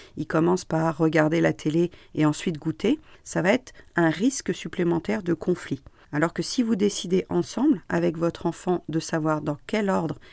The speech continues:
il veut faire les choses, eh ben, ensemble, il y aura moins de points de friction, moins de points de communication, puisque vous l'aurez décidé et que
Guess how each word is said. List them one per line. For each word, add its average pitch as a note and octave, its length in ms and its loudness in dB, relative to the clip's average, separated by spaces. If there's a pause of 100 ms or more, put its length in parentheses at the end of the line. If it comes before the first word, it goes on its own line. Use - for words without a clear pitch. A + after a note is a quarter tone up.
il D#3+ 120 -2
veut D#3 100 2
faire D#3 260 -2
les D3 120 -2
choses, G3 480 -2 (340)
eh D#3+ 140 2
ben, F#3+ 200 0 (340)
ensemble, G3+ 600 4
il E3 60 2
y - 20 6
aura D#3 200 2
moins F3+ 280 2
de F#3 100 0
points D#3 320 -4
de F3+ 80 0
friction, - 400 -8
moins F#3+ 300 2
de E3+ 100 -2
points F#3 260 -4
de F3 80 0
communication, E3+ 800 -2 (360)
puisque - 260 -8
vous F#3 160 -2
l'aurez D#3 320 0
décidé F#3 560 -2 (300)
et B2 80 -10
que F3+ 220 0